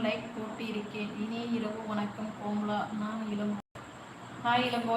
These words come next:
எப்படி இருக்கீங்க? நல்லா இருக்கீங்களா? சாப்பிட்டீங்களா? என்ன சாப்பிட்டீங்க? எங்கிருந்து பேசுறீங்க? எப்படி இருக்கீங்க?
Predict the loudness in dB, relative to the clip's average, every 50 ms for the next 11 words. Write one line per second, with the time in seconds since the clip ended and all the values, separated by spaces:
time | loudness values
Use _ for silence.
0 | 4 4 2 0 0 0 -2 -2 0 0 0 0 2 0 0 0 0 -2 -2 0
1 | 2 2 2 0 0 0 0 0 0 0 -2 -2 0 2 2 2 4 2 2 0
2 | -2 0 0 2 4 4 4 2 2 0 -2 0 0 0 0 0 0 -2 -2 -6
3 | -8 -10 -12 -12 -12 -12 -12 -12 -12 -12 -12 -12 -12 -12 -12 -12 -12 -12 -12 -12
4 | -12 -12 -12 -12 -12 -12 -12 -12 -12 -12 -12 -12 -12 -12 -12 -12 -12 -10 -10 -10
5 | -10 -10 -12 -12 -12 -12 -12 -8 -2 0 2 2 4 4 4 4 4 4 2 2
6 | 0 0 -2 -2 -2 0 0 2 2 2 2 2 0 -2 -4 -8 -12 -12 -14 -12
7 | -14 -14 -14 -14 -14 -12 -12 -12 -12 -12 -14 -14 -14 -14 -14 -14 -14 -14 -14 -14
8 | -14 -14 -14 -14 -14 -14 -14 -14 -14 -14 -14 -12 -12 -14 -14 -10 -6 -6 -6 -4
9 | -2 -2 0 0 0 0 0 0 0 0 0 0 -2